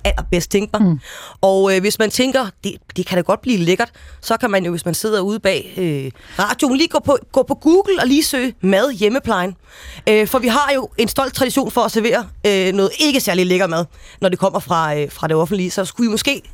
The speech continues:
Speaker 1: holde børnene ude af, af det. Og
Speaker 2: Altså,
Speaker 1: så
Speaker 2: du frygter, at, øh, det der,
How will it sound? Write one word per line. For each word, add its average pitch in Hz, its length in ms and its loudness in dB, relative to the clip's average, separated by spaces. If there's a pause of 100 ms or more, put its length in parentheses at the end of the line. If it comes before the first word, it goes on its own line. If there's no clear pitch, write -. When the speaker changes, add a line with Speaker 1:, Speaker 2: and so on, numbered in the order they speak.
(460)
Speaker 1:
holde 214 280 0
børnene 220 340 0
ude 214 280 -2
af, 156 340 2
af 156 80 -2
det. 269 140 2
Og - 540 -6
Speaker 2:
Altså, 208 140 2
Speaker 1:
så 302 80 2
Speaker 2:
du 277 100 4
frygter, - 760 -2
at, 196 300 0
øh, 180 480 2
det 233 160 0
der, 208 260 2